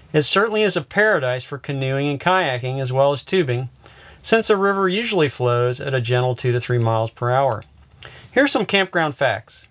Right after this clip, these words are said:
The campground is a short walk from the nice sandy Blackwater River via the nature trail.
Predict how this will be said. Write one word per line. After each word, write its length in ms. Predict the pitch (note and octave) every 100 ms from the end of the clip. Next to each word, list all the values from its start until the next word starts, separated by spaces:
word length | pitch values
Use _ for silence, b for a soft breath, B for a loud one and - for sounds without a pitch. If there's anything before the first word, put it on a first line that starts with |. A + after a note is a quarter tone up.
| _ _ _ _ b b b b b
The 80 | E3
campground 580 | - B3+ C#4 E3+ D#3
is 120 | D#3 C3+
a 40 |
short 380 | B2 - A3 F#3+
walk 460 | C#3+ C3+ C#3 -
from 240 | - D3+ C#3+
the 100 | C#3
nice 380 | C#3 D#3+ F#3+ -
sandy 360 | F3 D#3+ E3
Blackwater 560 | D3+ C#3 C#3 C3+ C#3 C3+
River 440 | C#3+ F3+ B2+ C3+ - _ -
via 160 | C#3+ D3
the 120 | C#3+
nature 280 | E3 F3 C3
trail. 380 | - A2 G2